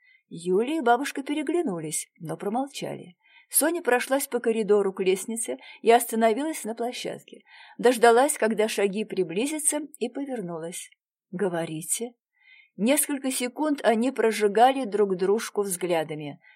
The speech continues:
Женщина набрала в лёгкий воздух и выпалила. "Я знаю о тебе", бесцеремонно перешла она на "ты". "Слава признался.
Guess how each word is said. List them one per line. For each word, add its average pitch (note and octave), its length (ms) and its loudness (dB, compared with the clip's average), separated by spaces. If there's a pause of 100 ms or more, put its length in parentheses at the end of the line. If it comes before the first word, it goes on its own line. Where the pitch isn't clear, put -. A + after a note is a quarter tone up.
Женщина G#3+ 640 2
набрала G3 560 4
в F3 80 -4
лёгкий F3+ 480 -2
воздух B3+ 480 2 (200)
и A#3+ 160 0
выпалила. D3+ 600 -6 (680)
"Я G#3 440 6
знаю A3+ 540 4
о D#3+ 100 0
тебе", D#3+ 580 -4 (200)
бесцеремонно F3 800 -4
перешла F3 500 -4
она E3+ 240 -2
на F#3 160 -6
"ты". F3+ 300 -12 (280)
"Слава G#3+ 520 6
признался. F#3 840 -2